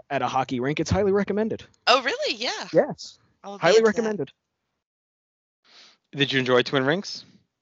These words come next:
Speaker 1: Yeah, it's, it was right next to Twin Peaks.
Speaker 2: <laughs> What if we combined wrestling and hockey and the, the wrestlers were on hockey skates?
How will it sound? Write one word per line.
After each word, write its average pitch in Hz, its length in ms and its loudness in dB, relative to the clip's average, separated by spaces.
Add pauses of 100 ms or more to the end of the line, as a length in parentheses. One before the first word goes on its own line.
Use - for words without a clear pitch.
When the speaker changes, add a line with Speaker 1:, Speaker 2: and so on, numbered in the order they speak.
(580)
Speaker 1:
Yeah, 196 220 8
it's, 160 180 0
it 165 120 8
was 156 140 0
right 175 140 2
next 175 220 -4
to 151 100 -4
Twin 160 240 -4
Peaks. - 420 -6 (340)
Speaker 2:
<laughs> - 60 -4 (960)
What - 140 2
if - 100 -2
we 494 60 2
combined 214 640 2
wrestling 190 480 -6
and 170 180 -12
hockey 175 440 2
and 165 100 -10
the, - 180 0
the 175 280 -2
wrestlers 190 500 -4
were 180 100 -10
on 165 260 -8
hockey 160 400 -16
skates? - 600 -18